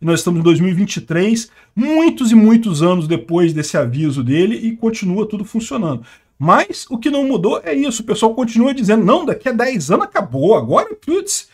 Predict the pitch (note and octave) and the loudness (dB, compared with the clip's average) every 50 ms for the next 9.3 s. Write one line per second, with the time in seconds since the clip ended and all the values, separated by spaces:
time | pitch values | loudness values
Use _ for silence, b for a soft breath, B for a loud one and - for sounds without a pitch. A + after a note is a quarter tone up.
0 | B B B B B B - - - C#4 A#3+ A#3 D#4 G4 - - E4 A#3 G3 G3+ | B B B B B B -6 -4 0 2 4 4 4 4 2 -2 0 2 2 2
1 | A#3 A#3 G#3 C#3 B2 C#3 D#3+ G3+ B3 C#4 E4 E4 D#4+ D4+ - - E4 D4 D#4 C#4+ | 2 2 0 -2 0 2 4 4 4 4 2 -2 -4 -6 -6 -6 -4 -2 -2 -2
2 | C4+ G#3+ C#3+ D3 F#3 B3 D#4 D4+ D#4 - A#3 E3+ G3 E4 E4 - - G#3 A#3+ C4 | -2 -2 -2 -2 -2 0 0 -2 -2 -2 -2 -2 -2 -4 -6 -4 -2 0 0 2
3 | A3 C3+ B2+ A#2+ B2 D#3+ G#3 A3 F3+ D3+ E3+ F#3+ A3+ C4+ C#4 C4 E3+ D3+ F#3 G3+ | 0 0 -2 -2 -2 -2 -2 -4 -4 -2 -2 0 0 0 -2 -2 -2 -2 -2 -2
4 | G3 - F#3+ E3+ E3+ F3 G#3 A3 A3+ F3+ G3+ A#3+ C4 C4 G#3+ G#3 G#3+ F#3+ D#3+ - | -2 -2 -4 -4 -4 -2 -2 -2 -2 0 0 0 0 0 -2 -2 -4 -4 -6 -6
5 | F3+ E3+ G3 G#3 G3+ F3+ A#3 A#3+ A#3 A3 F#3 F3+ - G3 F#3 F#3 G#3+ A3 A3+ - | -6 -6 -6 -4 -2 -2 -2 0 0 -2 -4 -4 -6 -6 -6 -4 -4 -6 -4 0
6 | B3 C4 C#4 C4+ B B B B B B F3+ F3 D#3 G3 G#3+ G#3+ G#3+ G3 G3+ - | 0 0 0 -2 B B B B B B -2 0 2 2 2 2 0 -2 -2 -2
7 | G3+ F#3+ G#3+ A3 G#3+ A#3 F3+ E3+ G3 A3 A3+ A3+ A3 A3 A#3+ B3+ A#3 - - A#3 | -2 0 0 0 0 -2 -2 0 0 0 0 0 0 0 0 -2 -2 -2 0 2
8 | B3 B3+ A#3+ - B3+ G#3+ E3 F3 A3 A#3+ A#3 - A#3+ A#3 A#3 - - G3 G3 A3 | 2 0 0 -2 -4 -2 0 2 2 0 0 -2 -4 -8 -8 -8 -6 -4 -2 0
9 | A#3 B3+ C4 C4+ C4+ | 0 0 0 -2 -6